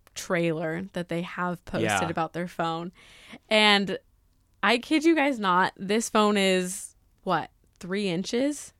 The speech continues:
Speaker 2: It is really
Speaker 1: Like
Speaker 2: small. It might be, uh, here, I got a ruler.
Speaker 1: Yeah, measure it. It's a very small device.
Speaker 2: It's, it's, uh, yeah, it's, it's, hold on.
Speaker 1: <laughs>
Speaker 2: It's three and a half inches long,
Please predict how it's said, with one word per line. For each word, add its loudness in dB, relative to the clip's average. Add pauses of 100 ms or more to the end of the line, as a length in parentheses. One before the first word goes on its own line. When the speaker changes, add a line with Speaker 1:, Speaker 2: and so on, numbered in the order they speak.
(120)
Speaker 2:
It 2
is 4
really 2
Speaker 1:
Like 8
Speaker 2:
small. 2
It -6
might -6 (100)
be, -4 (100)
uh, -2
here, 2
I 4
got 2
a 2
ruler. -2
Speaker 1:
Yeah, 4
measure 0
it. -2 (800)
It's 2
a 0
very 4
small 0
device. -2 (520)
Speaker 2:
It's, 2 (100)
it's, 2
uh, 6 (120)
yeah, 4
it's, -2
it's, -2 (260)
hold -12
on. -18
Speaker 1:
<laughs> -4
Speaker 2:
It's 4
three 6
and 8
a 8
half 6
inches 0
long, 0